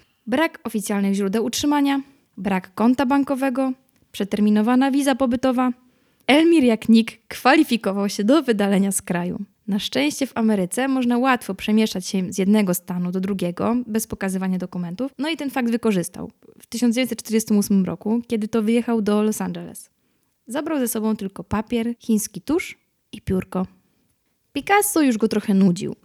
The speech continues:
dlatego jego kolejne falsyfikaty to były prace Renoira oraz Matissa. I tu miał dużo więcej szczęścia. Pewien właściciel galerii kupił dosłownie wszystko, co ten miał do zaoferowania, jako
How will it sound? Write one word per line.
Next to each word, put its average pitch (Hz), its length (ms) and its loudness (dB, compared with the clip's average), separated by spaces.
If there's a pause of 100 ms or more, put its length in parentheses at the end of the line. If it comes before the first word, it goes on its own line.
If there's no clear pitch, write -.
dlatego 220 280 2
jego 220 140 6
kolejne 226 560 4
falsyfikaty 202 720 -2
to 262 120 -2
były 247 220 2
prace 226 360 -2 (380)
Renoira 196 640 2 (240)
oraz 202 260 -2
Matissa. 190 520 -6 (220)
I - 60 -20
tu 349 180 -2
miał 311 220 0
dużo 226 260 4
więcej 196 280 -2
szczęścia. - 440 -12 (260)
Pewien 415 240 0 (120)
właściciel 220 600 -4
galerii 202 560 0
kupił 269 340 0
dosłownie 254 460 2
wszystko, 262 400 -6
co 233 140 -2
ten 226 260 0
miał 220 160 0
do 202 140 -2
zaoferowania, 196 760 -4 (180)
jako 285 320 -4